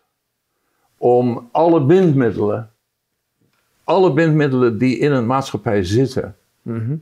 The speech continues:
Speaker 1: te verwijderen.
Speaker 2: Ja.
Speaker 1: En dat was, eh, de Rode Khmer in Cambodja.
Speaker 2: Precies.
Speaker 1: En <clears throat> het begon met het geld.
Speaker 2: Mhm.
Speaker 1: Hè, dus in negentien vijfenzestig, toen het begon, in, eh, dus de val van Phnom Penh. Het eerste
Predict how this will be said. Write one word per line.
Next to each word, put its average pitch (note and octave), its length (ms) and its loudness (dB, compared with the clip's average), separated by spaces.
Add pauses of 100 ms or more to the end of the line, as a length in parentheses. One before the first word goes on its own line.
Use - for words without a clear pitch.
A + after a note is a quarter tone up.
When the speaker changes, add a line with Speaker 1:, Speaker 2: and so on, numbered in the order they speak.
(920)
Speaker 1:
te A#2 200 2
verwijderen. F#2+ 760 -2 (180)
Speaker 2:
Ja. G#2+ 300 -8 (240)
Speaker 1:
En F#2+ 200 -4
dat A#2+ 180 0
was, F2 320 -6
eh, G2 140 -2
de A2 380 -2
Rode B2+ 220 0
Khmer E3+ 380 -4
in G2+ 140 -6
Cambodja. B2+ 640 -6
Speaker 2:
Precies. - 580 -8 (200)
Speaker 1:
En A#2+ 640 -2
<clears throat> - 480 -2
het A2 100 0
begon C#3+ 480 0
met A#2 260 -2
het - 120 -20
geld. F3+ 640 -4 (380)
Speaker 2:
Mhm. A2 260 -6
Speaker 1:
Hè, D#3 80 2
dus C3 280 0
in A#2+ 220 0
negentien B2+ 400 -2
vijfenzestig, A#2 520 -2
toen B2 140 0
het G2+ 160 0
begon, B3 560 -6
in, A2+ 320 -4
eh, G#2 220 -4
dus A2 160 -6
de - 80 -8
val B2+ 300 0
van G2+ 260 -4
Phnom G#2 300 -4
Penh. - 260 -4
Het - 140 -10
eerste D3+ 480 -2